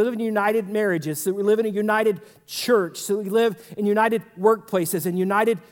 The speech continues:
communities? How can we do it? Well, the first thing that we can do is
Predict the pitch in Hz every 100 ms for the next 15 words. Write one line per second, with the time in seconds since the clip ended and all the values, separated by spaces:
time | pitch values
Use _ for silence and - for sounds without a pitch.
0 | _ 208 208 202 190 190 190 - - -
1 | _ _ _ _ _ _ - 214 220 220
2 | 202 175 - _ _ _ _ _ _ _
3 | _ _ 151 101 202 _ _ _ _ _
4 | - _ 165 185 151 - 220 233 - 240
5 | 208 180 190 190 170 147 - _ _ _
6 | _ _ _ 208 185 -